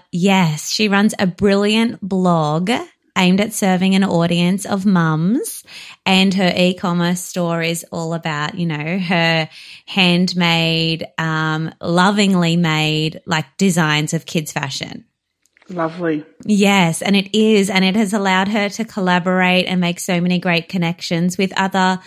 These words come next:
Speaker 1: store owners, but just s-, really serve and get to know that audience of mums based on the needs, as you just said, Jane, that they have before they even come to you.
Speaker 2: Yes.
Speaker 1: And they may not necessarily be needs of, like, wanting to shop, but they're, like,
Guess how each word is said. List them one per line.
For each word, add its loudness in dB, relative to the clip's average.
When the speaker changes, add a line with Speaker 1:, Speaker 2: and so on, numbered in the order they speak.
Speaker 1:
store 2
owners, 2
but -4
just -6
s-, -10
really 2
serve 0
and 2
get -4
to -4
know -2
that -4
audience -2
of -6
mums 0
based 0
on 2
the 2
needs, 2
as -2
you -2
just -6
said, -4
Jane, -2
that -4
they 0
have -2
before -6
they -2
even -4
come -6
to -6
you. -2
Speaker 2:
Yes. 0
Speaker 1:
And 4
they 4
may 2
not 2
necessarily 0
be -2
needs -2
of, -4
like, -6
wanting -4
to -8
shop, -4
but -4
they're, -6
like, -8